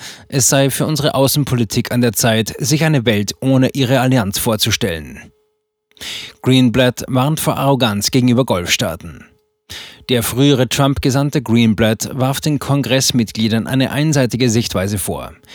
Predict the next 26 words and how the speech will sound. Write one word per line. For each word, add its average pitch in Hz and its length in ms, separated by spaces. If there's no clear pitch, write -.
Die 131 60
Demokraten 131 640
zeigten 113 320
eine 120 180
Haltung 107 340
gegenüber 117 380
Saudi-Arabien 120 800
und - 200
anderen 135 380
Golfstaaten 117 640
und - 300
diese 135 220
sei 131 160
herablassend 117 720
und 135 240
aufdringlich. 98 760
Die 151 80
Erwartungshaltung, 147 1120
die 123 220
sie 113 160
ihnen 131 280
gegenüber 123 380
an 120 80
den 123 140
Tag 120 320
legen, 120 380